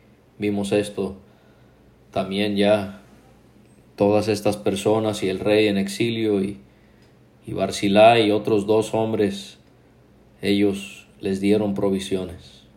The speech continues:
Barzillai era un hombre muy rico, nos dice la Escritura. Y David le dice ahora a Barzillai que pase con él y que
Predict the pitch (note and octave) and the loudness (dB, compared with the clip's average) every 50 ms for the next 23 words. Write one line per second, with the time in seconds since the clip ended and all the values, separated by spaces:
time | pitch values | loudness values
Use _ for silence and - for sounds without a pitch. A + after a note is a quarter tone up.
0 | _ - - G2+ G2 - A2 G2+ A2 A#2+ B2 C3 B2+ B2 B2 B2 B2+ A#2+ B2 B2 | _ -10 -8 -8 -6 -6 -2 2 4 4 4 6 4 4 2 2 0 0 0 -2
1 | A#2+ A2 A2 G#2 G2 G2 - - - - A2 A2+ G#2+ - A#2 A2+ G2+ - G2 G2 | 0 0 0 0 0 -2 -6 -12 -10 -4 -4 -2 -2 -2 -2 -4 -4 -4 -6 -6
2 | F#2 F2+ G2 G2 G2 G2+ G2+ G2+ F#2+ F#2 - - - G2+ - G2+ G2 F#2 - - | -4 -2 -2 -2 0 0 0 0 0 -2 -2 -6 -8 -4 0 0 0 0 -2 -6
3 | - - - - - - - _ _ _ - - _ - - - _ _ _ _ | -14 -20 -20 -20 -20 -20 -20 _ _ _ -20 -20 _ -20 -20 -20 _ _ _ _
4 | _ _ - - - - - - G2+ G#2 G#2 G2+ G#2 A#2+ C3 C#3 C3+ C3+ - - | _ _ -20 -20 -20 -20 -8 -4 0 4 4 6 6 6 6 6 4 2 -2 -10
5 | - - - - _ _ _ - - - - - - _ - - - - - - | -14 -18 -20 -20 _ _ _ -20 -20 -20 -20 -20 -20 _ -20 -20 -20 -20 -20 -20
6 | - - - - - A2+ G#2+ G#2 A#2 C3 C3 C3 D3 B2+ B2+ B2+ B2+ C3 C3 B2 | -20 -20 -20 -10 0 2 4 6 6 4 6 8 8 10 10 10 10 10 10 8
7 | A#2 A2+ G#2+ G#2+ - - A2 G#2 G#2+ A2+ A#2+ B2 A#2 A2+ - A2 G2+ G2+ F#2+ F#2+ | 8 8 6 4 2 2 2 4 6 6 6 4 2 0 0 0 0 0 0 -2
8 | F#2 - - - A#2 B2 C3 C3 - C#3 C3 C3 A#2 A2+ A#2 A#2 A2+ G#2 G2 G2 | -4 -8 -2 2 4 4 4 4 2 0 0 0 -2 -2 0 -2 -2 -2 -4 -4
9 | G2 - F#2+ F#2 F#2 F#2 G2 G2+ | -6 -6 -6 -8 -8 -8 -10 -14